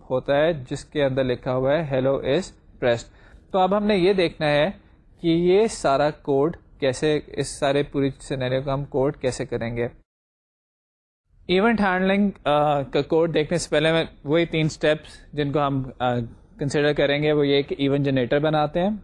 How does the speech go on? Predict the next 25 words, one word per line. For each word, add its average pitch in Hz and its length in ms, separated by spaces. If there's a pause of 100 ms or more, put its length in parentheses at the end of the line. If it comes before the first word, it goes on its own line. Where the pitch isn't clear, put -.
(140)
اسٹیپ 147 280 (180)
ٹو 165 200
میں 165 160
بناتے 135 400
ہیں 131 60
ہم 131 160
ایونٹ 123 320
ہینڈلر، 127 280
اسٹیپ - 480
تھری 139 200
میں 139 160
ان 127 120
کی 131 140
آپس 117 380
میں 147 140 (680)
لنکیج 151 380
کرواتے 131 380
ہیں، 147 60
رجسٹریشن 131 500
کراتے 135 260
ہیں۔ 139 60
جو 147 80
آپ 143 140
کے 165 60
پاس 160 280